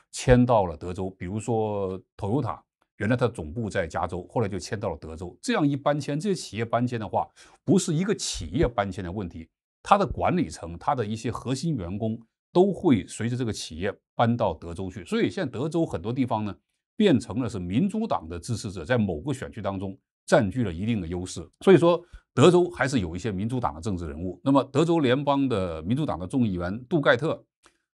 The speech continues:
是在现任的民主党国会议员当中呢，第一个站出来反对拜登竞选连任的民主党政治人物。那么，这个杜盖特，我们说他来自德州，但是他确实是一个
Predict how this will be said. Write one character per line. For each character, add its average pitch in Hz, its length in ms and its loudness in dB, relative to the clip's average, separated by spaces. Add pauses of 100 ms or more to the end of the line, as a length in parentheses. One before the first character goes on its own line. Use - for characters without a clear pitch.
是 123 280 4
在 113 260 4
现 156 320 2
任 151 200 0
的 98 120 -2
民 90 240 -2
主 135 180 -2
党 76 260 -6
国 104 200 -6
会 113 200 0
议 123 60 -2
员 101 180 0
当 90 180 -2
中 90 160 -8
呢， 85 80 -10 (120)
第 139 140 2
一 131 120 6
个 120 140 0
站 101 200 -2
出 92 100 -12
来 78 120 -10
反 73 380 -4
对 113 200 2
拜 85 300 -2
登 90 300 -10
竞 104 240 -2
选 73 220 -12
连 80 200 -12
任 95 200 -8
的 76 200 -12 (400)
民 107 160 2
主 123 100 4
党 73 180 2
政 107 140 -2
治 82 120 -6
人 73 140 -10
物。 87 200 -10 (420)
那 226 120 4
么， 233 60 8
这 233 120 2
个 120 720 4
杜 196 100 0
盖 180 140 4
特， 170 120 2
我 98 120 -2
们 113 80 -2
说 131 160 -4
他 143 160 -2
来 110 180 -2
自 139 140 -4
德 87 180 -8
州， 98 220 -4
但 135 100 -2
是 120 120 -8
他 - 280 -2 (100)
确 156 200 0
实 131 140 -6
是 120 180 -6
一 117 120 -4
个 98 300 -4